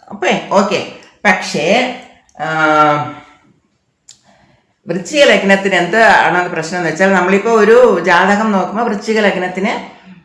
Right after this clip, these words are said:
ഉം, കുഞ്ഞുങ്ങളുടെ കാര്യത്തിൽ ശ്രദ്ധിക്കണമെന്ന് പറയും. കാരണം അഞ്ച് മാത്രമല്ല, അഞ്ചും, ഏ, രണ്ടും ഗുരുവിന്റെ സ്ഥാനമാണെങ്കിലും ഒൻപതാം ഭാവം എന്നത്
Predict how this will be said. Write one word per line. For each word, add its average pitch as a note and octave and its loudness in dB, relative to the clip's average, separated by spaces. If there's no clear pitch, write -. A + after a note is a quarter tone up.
ഉം, E3 -4
കുഞ്ഞുങ്ങളുടെ A3+ 2
കാര്യത്തിൽ F#3+ 0
ശ്രദ്ധിക്കണമെന്ന് F#3 -2
പറയും. A#2+ -4
കാരണം G3+ -2
അഞ്ച് G3+ 2
മാത്രമല്ല, F#3+ 0
അഞ്ചും, G#3+ -2
ഏ, G3 2
രണ്ടും A3 0
ഗുരുവിന്റെ G#3+ 2
സ്ഥാനമാണെങ്കിലും F3 -2
ഒൻപതാം C4 4
ഭാവം G3 0
എന്നത് C3+ -4